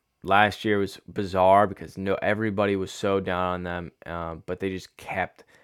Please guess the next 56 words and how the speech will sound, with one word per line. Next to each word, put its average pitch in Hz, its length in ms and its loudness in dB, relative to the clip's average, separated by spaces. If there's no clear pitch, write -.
surpassing 95 840 -4
every 87 220 -6
single 92 240 -8
week. 92 220 -4
It - 40 -12
was 107 120 -8
kinda 117 200 2
like 107 140 0
the 101 60 -12
Giants, 104 500 0
too. 101 220 0
Giants 95 360 -4
had 107 120 -6
a 90 40 -2
similar 95 360 -6
stunt. - 420 -4
Um, 92 380 0
it 101 80 0
was 95 160 -4
weird. 90 400 0
And 95 180 -2
who 131 140 2
knows? 123 260 6
It - 40 -6
may 107 200 2
happen 107 240 0
again. 98 320 0
I 87 140 -4
don't 98 100 -2
know. 107 160 0
They're, 95 280 0
they 110 140 0
pretty 139 120 0
much 117 120 0
had 98 100 -4
the 92 80 -8
same 98 220 -4
team. 82 260 -8
Um, 90 500 -2
but 139 380 8
if 120 120 4
you're 147 120 12
a 143 40 12
Lion 143 280 8
fan, 139 280 6
I 127 120 10
would 127 160 6
be 123 100 6
excited. 98 480 2
They're 95 140 0
gonna 113 240 2
make 107 260 2
some 101 240 -8
mo-, 98 220 -4
they're 101 260 0
gonna, 101 460 -2